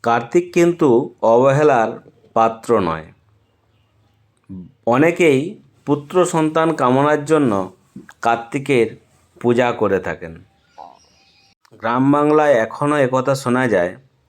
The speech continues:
কার্তিক ঠাকুরের পুজো না করে কার্তিক ঠাকুরের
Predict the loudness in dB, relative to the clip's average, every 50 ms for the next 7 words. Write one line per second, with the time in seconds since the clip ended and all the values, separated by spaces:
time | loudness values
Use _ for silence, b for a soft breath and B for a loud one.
0 | _ -20 -14 _ -4 -4 -4 -4 -2 -4 -4 -4 -2 -4 -4 -2 -2 2 4 4
1 | 2 2 2 0 0 2 4 2 2 2 2 0 -2 -2 0 0 2 2 0 -2
2 | -6 -12 _ _ _ _ _ _ _ _ -4 -2 -2 -2 -4 -4 -8 -8 -8 -6
3 | -6 -6 -4 -2 0 2 2 2 2 0 -2 -6 -16